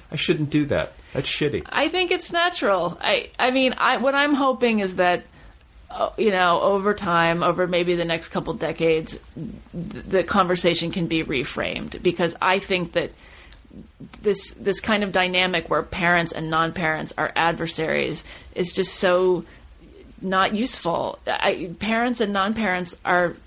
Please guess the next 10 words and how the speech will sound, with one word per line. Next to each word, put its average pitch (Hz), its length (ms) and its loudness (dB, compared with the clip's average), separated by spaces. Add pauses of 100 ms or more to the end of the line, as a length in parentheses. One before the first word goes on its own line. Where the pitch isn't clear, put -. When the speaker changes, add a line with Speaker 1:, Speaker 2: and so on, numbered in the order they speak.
Speaker 2:
partners. - 720 -2 (320)
I 185 100 0
mean, 196 200 0
the 208 80 4
fact 262 320 0
that 233 180 2
I 202 180 4
don't 214 200 4
have 202 220 0
children 170 600 0